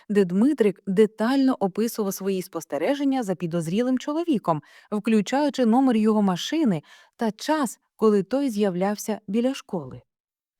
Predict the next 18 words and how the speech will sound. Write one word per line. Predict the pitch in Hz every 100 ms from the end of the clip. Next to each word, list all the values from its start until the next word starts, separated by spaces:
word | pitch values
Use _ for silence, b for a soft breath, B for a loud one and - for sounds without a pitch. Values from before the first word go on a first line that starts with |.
| b b -
Литвиненко | 180 175 180 196 196 180
відчув, | 160 165 - 262 180 b b -
як | 185 196
у |
горлі | 180 254 269 233
пересохло | 214 208 202 - 254 220
від | 202 190
усвідомлення | 208 - 208 247 226 208 196
того, | 220 220 294 220 b b
що | - 247
ці | 208 247
докази | 185 247 294 220 190
могли | 196 214 226
повністю | 185 - 262 302 285 254 254
змінити | 233 233 247 254 233
хід | - 269
судового | - 240 240 247 262
розгляду, | 311 277 175 185 170